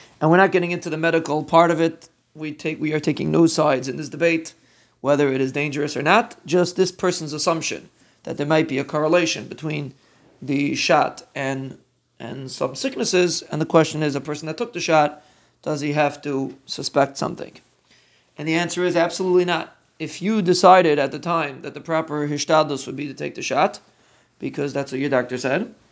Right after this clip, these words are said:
so that was the proper hishtadlus, and if a person, Rahman Tzlan, got sick, caught a stroke, he would have caught the stroke anyway.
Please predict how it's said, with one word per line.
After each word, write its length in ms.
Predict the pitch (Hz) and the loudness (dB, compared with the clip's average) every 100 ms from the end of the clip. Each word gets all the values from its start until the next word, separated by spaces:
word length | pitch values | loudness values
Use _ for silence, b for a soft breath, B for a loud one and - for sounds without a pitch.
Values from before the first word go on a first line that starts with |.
| _ _ | _ _
so 460 | - - 147 160 160 | -10 -4 -2 -4 -8
that 140 | - 127 | -8 -6
was 100 | 147 | -6
the 60 | |
proper 340 | 147 147 131 139 | 0 2 2 0
hishtadlus, 560 | 135 139 165 - - - | 2 2 2 -2 -4 -6
and 260 | 147 147 143 b b b b _ | -4 -4 -6 b b b b _
if 120 | 165 | -6
a 40 | 156 | -2
person, 300 | 170 180 175 | 2 2 4
Rahman 320 | 147 170 165 | 2 2 2
Tzlan, 300 | 160 160 156 | 2 -2 2
got 180 | 151 151 | 0 2
sick, 340 | 190 220 - _ _ _ _ | 0 0 -2 _ _ _ _
caught 180 | 160 156 | 4 4
a 60 | |
stroke, 400 | - 180 196 214 | 6 8 8 6
he 100 | - | -4
would 140 | 156 160 | -2 -2
have 100 | - | -4
caught 160 | 175 | -8
the 80 | 156 | -8
stroke 240 | - 165 | -8 -8
anyway. 280 | 165 160 - | -8 -12 -12